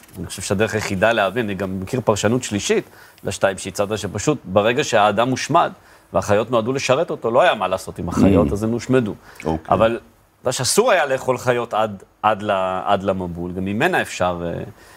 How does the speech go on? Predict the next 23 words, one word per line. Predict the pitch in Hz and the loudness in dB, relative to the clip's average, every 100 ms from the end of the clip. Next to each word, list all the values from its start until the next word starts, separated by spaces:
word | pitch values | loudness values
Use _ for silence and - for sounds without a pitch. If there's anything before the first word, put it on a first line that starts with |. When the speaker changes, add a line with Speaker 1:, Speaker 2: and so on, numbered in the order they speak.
| - - | -18 -4
Speaker 1:
גם | 95 | -2
ממנה | 98 147 123 | 0 0 -2
אפשר | - 95 | 2 0
ללמוד | 90 87 82 80 | 2 -2 -4 -6
משהו. | 78 - 87 | -10 -4 -2
Speaker 2:
אז | 95 | -2
בוא | 92 160 | 2 2
נקרא | 233 - 156 156 117 | 2 -2 0 2 2
רגע | 110 98 | 2 2
את | 87 95 | 2 0
הפסוקים | - - 82 - 131 104 | -2 -4 -2 0 2 2
ברשותך, | 90 80 69 - 110 82 69 71 | 0 -4 -10 -2 0 0 -2 -4
אחרי | - 98 104 160 | 0 0 2 2
המבול, | 143 113 87 76 62 - - | 2 0 0 -2 -4 -6 -14
אחרי | - 85 113 135 - - 113 104 98 - - - - _ | -4 2 4 4 0 2 4 4 2 -4 -14 -14 -20 _
שנוח | - 104 123 - | 2 4 4 4
למד | 107 98 110 117 | 2 4 2 2
לחיות | 101 98 110 113 139 139 | 0 0 0 2 0 -2
איתם | 131 117 110 104 95 92 | 0 0 2 2 2 2
Speaker 1:
כן. | 98 | 2
Speaker 2:
ולהיות | 92 117 - | 2 0 2
חבר | 110 92 113 131 | 0 4 2 2
שלהם, | - 127 113 104 98 95 | 2 2 4 4 4 4